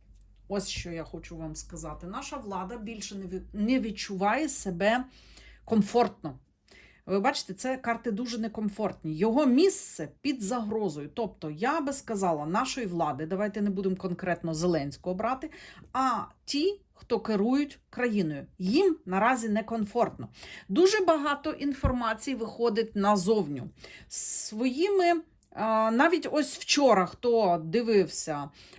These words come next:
прес-конференцію, побачили, Зеленський дуже багато чого проговорився. Хто вміє добре слухати і трошечки логічне мислення має, одразу все зрозумів. Ось.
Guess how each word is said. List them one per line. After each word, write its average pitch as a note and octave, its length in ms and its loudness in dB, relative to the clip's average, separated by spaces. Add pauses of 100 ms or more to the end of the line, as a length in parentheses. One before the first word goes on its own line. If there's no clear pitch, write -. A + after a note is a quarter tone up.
(100)
прес-конференцію, B3+ 960 0
побачили, C4+ 580 2
Зеленський B3 480 -2
дуже B3+ 220 -4
багато B3 340 -2
чого A3+ 240 -4
проговорився. A3 880 -2 (720)
Хто D#4+ 320 4
вміє C#4+ 460 6
добре C4 360 6
слухати D4+ 800 0
і B3 520 0 (100)
трошечки C#4 560 0
логічне A#3+ 800 2
мислення G#3+ 640 2
має, E3 440 -2
одразу B3+ 420 0
все B3 220 -4
зрозумів. A3 680 -2 (800)
Ось. E3 480 0